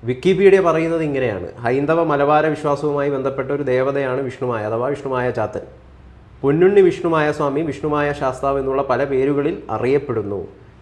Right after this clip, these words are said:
കേരളത്തിലാണ് ഈ വിശ്വാസത്തിന് പ്രചാരമുള്ളത്. ദ്രാവിഡ രീതിയിൽ അല്ലെങ്കിൽ ഗോത്രവർഗ രീതിയിൽ ആരാധിക്കപ്പെടുന്ന ഒരു ദൈവം തന്നെയാണ് കേട്ടോ. ദൈവമാണ് വിഷ്ണുമായ. അതുകൊണ്ട് തന്നെ ദ്രാവിഡ ഗോത്രങ്ങളുടെ ദൈവമായി വിഷ്ണുമായ കണക്കാക്കപ്പെടുന്നു.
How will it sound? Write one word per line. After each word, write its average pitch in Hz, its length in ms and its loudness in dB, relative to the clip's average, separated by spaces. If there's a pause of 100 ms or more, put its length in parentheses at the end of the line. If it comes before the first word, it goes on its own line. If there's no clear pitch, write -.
കേരളത്തിലാണ് 165 600 4
ഈ 147 140 0
വിശ്വാസത്തിന് 135 640 -4
പ്രചാരമുള്ളത്. 110 920 -2 (260)
ദ്രാവിഡ 147 460 4
രീതിയിൽ 156 520 0
അല്ലെങ്കിൽ 135 380 -2
ഗോത്രവർഗ 135 640 0
രീതിയിൽ 131 480 -2
ആരാധിക്കപ്പെടുന്ന 131 800 -4
ഒരു 131 80 -4
ദൈവം 127 460 -2
തന്നെയാണ് 151 260 -2
കേട്ടോ. - 180 -12 (380)
ദൈവമാണ് 156 600 4
വിഷ്ണുമായ. 120 580 -4 (440)
അതുകൊണ്ട് 190 440 8
തന്നെ 151 160 0
ദ്രാവിഡ 143 460 4
ഗോത്രങ്ങളുടെ 147 640 -2
ദൈവമായി 135 460 0
വിഷ്ണുമായ 131 500 -6
കണക്കാക്കപ്പെടുന്നു. 107 720 -4